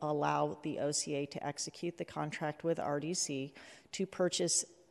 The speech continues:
the ionized radiation detection badge services for a total not to exceed amount of four hundred twenty thousand dollars over five years,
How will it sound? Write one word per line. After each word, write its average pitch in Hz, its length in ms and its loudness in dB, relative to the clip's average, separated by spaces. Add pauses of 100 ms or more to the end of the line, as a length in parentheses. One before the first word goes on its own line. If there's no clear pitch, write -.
the 151 400 0
ionized 160 640 2
radiation 147 520 0
detection 170 520 -2
badge 139 320 2
services 170 680 4 (320)
for 151 240 4
a 151 40 0
total 160 320 2
not 151 280 -2
to 165 120 -2
exceed 165 340 -2
amount 147 280 -2
of - 60 -8
four 156 220 -2
hundred 147 320 -4
twenty 147 360 -8
thousand 143 400 -4
dollars 160 420 2
over 139 200 -6
five 135 360 -6
years, 175 340 -2